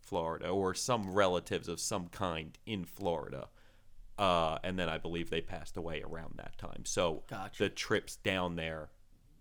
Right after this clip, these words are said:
Speaker 1: became fewer.
Speaker 2: Gotcha.
Speaker 1: Just naturally.
Speaker 2: Yeah, I went down when I was about s-, uh, six years, six or seven years old.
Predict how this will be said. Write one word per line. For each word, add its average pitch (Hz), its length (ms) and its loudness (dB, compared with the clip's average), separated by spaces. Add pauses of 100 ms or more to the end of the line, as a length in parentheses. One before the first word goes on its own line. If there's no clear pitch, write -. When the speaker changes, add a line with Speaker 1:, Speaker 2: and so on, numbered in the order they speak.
(360)
Speaker 1:
became 80 420 -4 (120)
fewer. - 360 -8 (160)
Speaker 2:
Gotcha. 107 380 -10 (200)
Speaker 1:
Just 82 220 -10
naturally. - 640 -14 (420)
Speaker 2:
Yeah, 165 180 4
I - 20 4
went 180 220 0
down 175 180 4
when 170 100 0
I - 20 0
was 143 100 -2
about 139 160 2
s-, - 480 -2 (160)
uh, 120 300 2
six - 540 2
years, 165 360 2
six - 280 2
or 233 80 2
seven 170 400 4
years 156 260 2
old. 135 380 2